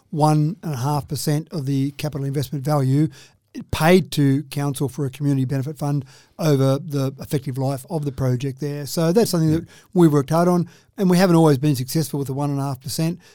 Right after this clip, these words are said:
Speaker 1: but that's our target, that's what we're aiming towards, and I think that will deliver some good money to our community. And it's fair to say that some companies have been better to deal with than others, and I won't name any names, of course,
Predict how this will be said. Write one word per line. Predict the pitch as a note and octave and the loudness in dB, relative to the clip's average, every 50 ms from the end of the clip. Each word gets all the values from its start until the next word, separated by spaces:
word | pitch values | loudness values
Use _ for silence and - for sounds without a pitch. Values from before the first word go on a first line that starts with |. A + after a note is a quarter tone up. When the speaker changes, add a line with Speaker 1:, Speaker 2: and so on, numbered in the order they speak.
| _ _ _ | _ _ _
Speaker 1:
but | D#3+ D#3 D#3 D#3+ - E3 | 0 0 0 0 -2 -4
that's | E3+ F3 E3+ - - | -4 -4 -4 -6 -8
our | E3 C#3+ C#3 C#3 D3+ - _ | -6 -6 -6 -8 -10 -12 _
target, | - E3+ F3 F#3+ G3+ F#3+ G3 E3 | -4 0 2 2 2 0 0 -4
that's | E3 - - | -4 -6 -6
what | F3 A#3 | -8 -6
we're | G#3 D#3 | -4 -2
aiming | D3 D#3+ E3 F3 E3+ | 0 0 2 0 0
towards, | - - D#3 D#3+ F#3 G#3+ A#3 F3+ | -2 -2 0 2 4 4 2 2
and | F#3 E3 | -2 -4
I | E3 | -4
think | F3 - F#3+ F#3 E3+ - - - - _ _ _ | -2 0 -2 -2 -2 -4 -10 -20 -20 _ _ _
that | E3+ C#3+ F3 - G3 | -2 0 0 2 0
will | F#3+ | -2
deliver | D3+ D3 D3+ D3 C#3 | -2 0 -2 -2 -4
some | A#2+ B2+ C#3 C3 | -4 -6 -4 -2
good | C#3 D3 C3+ | -2 -4 -2
money | C#3+ C#3+ D3+ D3+ D3+ D3 D3+ - _ _ - | -2 -2 -2 -2 -2 -2 -4 -6 _ _ -6
to | - E3+ D3+ C#3+ | -2 -2 0 0
our | C#3 C3 | -2 -2
community. | C3 - C3 C3+ D3 E3 G#3 B3 | -4 -2 -2 0 0 0 0 0
And | C4+ C#4 C4 - A3 | 0 0 -2 -6 -10
it's | G#3+ - - | -10 -10 -10
fair | - - - D4 C4+ | -10 -6 -4 -2 0
to | G3+ E3 | 0 0
say | - - F#3 F3+ | 0 0 0 0
that | E3+ E3 D#3+ - - - - _ _ | 0 -2 -6 -8 -14 -20 -20 _ _
some | - - G3+ G#3 F#3 | -2 0 2 2 4
companies | - G3 G#3 G#3+ G3 | 2 0 -2 -2 -2
have | D#3+ E3+ | -2 0
been | F3+ E3+ D#3+ | 0 0 0
better | F3 E3+ D#3+ | 0 -2 0
to | D#3 D#3 D3+ | -2 -2 -2
deal | C3+ D#3 E3 D#3 | 0 0 0 0
with | D#3 C3 | 0 -2
than | C3 C#3+ | -4 -2
others, | E3 G#3 A3 D#3+ | -2 -2 -2 -2
and | E3 | -2
I | D#3+ | -2
won't | D3+ C#3+ C#3+ - _ _ | -2 -2 -4 -6 _ _
name | F#3 D3+ D3 D3 C#3+ | -4 -2 -2 0 0
any | C#3 C3+ | -2 -2
names, | C#3 D3+ E3 F3 E3 D3+ | -2 -2 -2 -4 -4 -6
of | C#3+ | -8
course, | - - E3+ F#3+ G3+ - | -6 -4 -2 -2 -2 -4